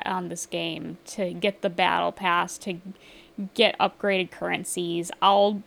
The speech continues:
take the fact that we're gonna be outscaled by people who do pay to play,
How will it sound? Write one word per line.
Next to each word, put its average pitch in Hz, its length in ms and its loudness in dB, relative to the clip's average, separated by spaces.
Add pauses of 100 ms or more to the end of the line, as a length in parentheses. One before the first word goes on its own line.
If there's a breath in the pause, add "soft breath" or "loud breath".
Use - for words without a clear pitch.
(460 loud breath)
take 233 320 4
the 226 100 2
fact 175 460 2
that 175 400 2 (320)
we're 214 240 -2
gonna 208 220 0
be 185 400 -2
outscaled 180 640 2
by 180 160 4
people 180 400 -6
who 196 160 -6
do 170 260 -2
pay 165 240 -8
to 170 80 -14
play, 165 480 -4